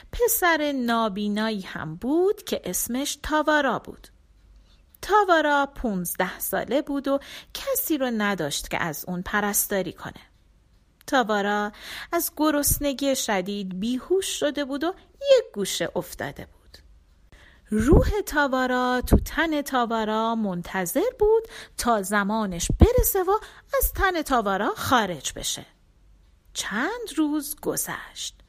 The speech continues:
روح تاوارا از انتظار خسته شد. هی این پا و اون پا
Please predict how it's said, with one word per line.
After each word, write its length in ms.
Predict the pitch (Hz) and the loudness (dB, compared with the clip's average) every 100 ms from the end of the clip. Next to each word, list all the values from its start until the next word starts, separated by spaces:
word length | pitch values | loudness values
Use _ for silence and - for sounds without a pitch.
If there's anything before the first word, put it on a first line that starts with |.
| _ _ - - | _ _ -20 -12
روح 360 | - 214 320 605 539 523 | -6 2 4 4 2 2
تاوارا 640 | 415 359 330 320 330 349 - | 2 4 4 4 2 0 -2
از 260 | 208 196 - | -4 -4 -4
انتظار 720 | 208 190 - 202 214 254 480 | -4 -4 -4 -4 -2 -2 -2
خسته 500 | - - 254 - - | -2 -2 0 -2 -4
شد. 320 | - - - - _ _ _ - - - - | -6 -6 -10 -16 _ _ _ -20 -18 -18 -12
هی 300 | - 539 640 - | 8 8 8 2
این 300 | 320 320 302 | 0 0 4
پا 240 | - 269 | 6 6
و 60 | 269 | 4
اون 280 | 262 247 254 | 2 0 -6
پا 180 | - | 2